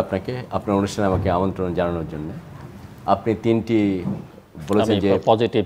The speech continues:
Speaker 2: সাইড,
Speaker 1: হ্যাঁ।
Speaker 2: তিনটি নেগেটিভ সাইড,
Speaker 1: প্রথমে
Speaker 2: মোটা
Speaker 1: তিনটি
Speaker 2: দাগে কি
Speaker 1: পজিটিভ
Speaker 2: দেখতে
Speaker 1: সাইডের
Speaker 2: পারেন?
Speaker 1: কথা বলি। আমি দেখলাম যে অর্থমন্ত্রী বাজেটটা নিজে পড়েছেন, আমার খুব ভালো লেগেছে।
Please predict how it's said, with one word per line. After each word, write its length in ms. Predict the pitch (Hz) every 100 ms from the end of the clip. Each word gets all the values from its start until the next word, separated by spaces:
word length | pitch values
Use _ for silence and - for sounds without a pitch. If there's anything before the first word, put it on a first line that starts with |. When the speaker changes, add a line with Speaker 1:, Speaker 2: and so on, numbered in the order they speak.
| -
Speaker 2:
সাইড, 260 | - 120 120
Speaker 1:
হ্যাঁ। 140 | 98 104
Speaker 2:
তিনটি 220 | 104 107 101
নেগেটিভ 260 | 107 98 87 -
সাইড, 220 | 95 87 - - - - -
Speaker 1:
প্রথমে 180 | 123 117
Speaker 2:
মোটা 120 | 127
Speaker 1:
তিনটি 120 | 101
Speaker 2:
দাগে 160 | 90 90
কি 80 | -
Speaker 1:
পজিটিভ 220 | 120 113
Speaker 2:
দেখতে 60 | 110
Speaker 1:
সাইডের 200 | 110 98
Speaker 2:
পারেন? 160 | 90 87
Speaker 1:
কথা 100 | 76
বলি। 140 | 98 170 - - - - - _ _ -
আমি 260 | 107 120 139
দেখলাম 360 | 110 101 113 113
যে 60 | 98
অর্থমন্ত্রী 560 | 92 - 107 98 92 104 - -
বাজেটটা 360 | 87 87 - 98
নিজে 240 | 85 85 82
পড়েছেন, 340 | 82 76 69 - - - -
আমার 220 | 95 92
খুব 100 | 92 76
ভালো 120 | 80 76
লেগেছে। 280 | 64 62